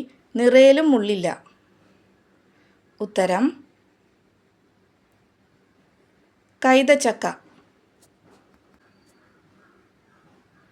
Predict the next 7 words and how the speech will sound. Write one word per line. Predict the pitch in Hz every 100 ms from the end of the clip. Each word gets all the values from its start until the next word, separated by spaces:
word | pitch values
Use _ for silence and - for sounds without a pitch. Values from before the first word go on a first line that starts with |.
| _ _ _ _ _ - 277
ഇലയില്ലാ | 302 311 302 311 311 285
മരത്തിൽ | 240 233 240 240 262 -
കനമില്ലാ | 226 247 269 269 269 269
നാരങ്ങ | 233 208 208 208 220 254 226
ചാടി | 202 208 254 -
ചാടി. | 180 170 170 - _ _ _ _ _ _ _ 226
ഉത്തരം, | 220 208 185